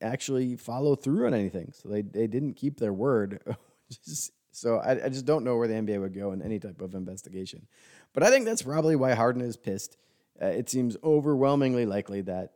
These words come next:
you know, Daryl Morey did just basically strongly insinuate or directly state that, "Yeah, we're gonna do this for you later."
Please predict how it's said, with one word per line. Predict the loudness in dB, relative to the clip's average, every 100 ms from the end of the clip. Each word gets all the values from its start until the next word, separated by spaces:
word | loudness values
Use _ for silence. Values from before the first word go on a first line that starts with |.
| -20
you | -16
know, | -12 -10
Daryl | -4 0 2
Morey | 2 2 0 -2
did | -2 -6 -4
just | -10 -8
basically | -8 -6 -6 -6 -4 -4 -6 -12 _ _ -20 -14
strongly | -12 -4 -2 0 0 0
insinuate | -2 -2 2 2 2 0
or | 0 4 4 2
directly | 0 -4 -4 -4 -6
state | -6 -8 -8 -10
that, | -14 -10
"Yeah, | -6 -6
we're | -4 -4
gonna | -2 -2
do | -2
this | -4 -4
for | -6
you | -6 -2
later." | -2 -2 -6